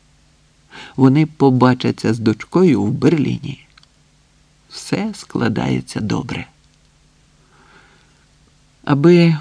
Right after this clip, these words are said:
не те мало не щохвилинне відчуття болючої деформації тіла, яке в останні кілька місяців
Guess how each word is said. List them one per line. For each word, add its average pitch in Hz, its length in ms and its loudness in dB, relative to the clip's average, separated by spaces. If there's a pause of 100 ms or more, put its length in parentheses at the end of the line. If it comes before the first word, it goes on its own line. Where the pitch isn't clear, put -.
не 143 260 2
те 175 400 0 (380)
мало 143 420 2
не 139 160 2
щохвилинне 143 880 2
відчуття 123 760 -2 (640)
болючої 143 800 4
деформації 143 1040 2 (120)
тіла, 104 520 -4
яке 127 340 -2
в 120 80 2
останні 123 520 -2
кілька - 380 -4
місяців 113 640 -4